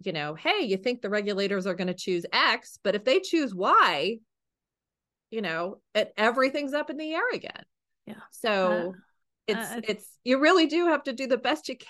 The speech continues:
Speaker 1: can with the info you've got and, and roll in a little bit of gut and go from there, you know?
Speaker 2: When I look at our country right now,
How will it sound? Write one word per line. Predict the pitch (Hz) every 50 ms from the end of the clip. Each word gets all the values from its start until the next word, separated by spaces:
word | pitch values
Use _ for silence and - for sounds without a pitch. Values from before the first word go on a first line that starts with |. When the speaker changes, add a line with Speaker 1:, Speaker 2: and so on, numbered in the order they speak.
| - -
Speaker 1:
can | 339 359 381 359
with | 285 262 247 -
the | - -
info | 254 269 285 285 285 262
you've | 269 262 254 240 254 -
got | 285 320 320 302 294 285 - -
and, | 247 247 240 240 240 240 240 226 226 _ _ _ _ _ _ _ _ _ _ _ -
and | - 185 247 233 226 220 - -
roll | 202 202 220 247 269 302 311 330
in | 311 294
a | 285
little | 294 285 285 247
bit | 277 254
of | 233 208 175 -
gut | 262 311 302 240 277 - _ _ _ -
and | 214 220 220
go | 214 226 254 285
from | 269 - 285 285 294
there, | 294 339 392 349 254 - - - _ _ _ -
you | 214 226 214
know? | 208 208 220 262 285 370 _ _ _ _ _ _ -
Speaker 2:
When | 240 220 220 220 226 247 - -
I | 226 220
look | 220 226 233 233 -
at | 240 233
our | 233 220 214
country | 214 - 233 220 220 214 - 226 214 208
right | 208 208 196 214 214
now, | 202 190 196 202 202 202 196 196 202 208 220 -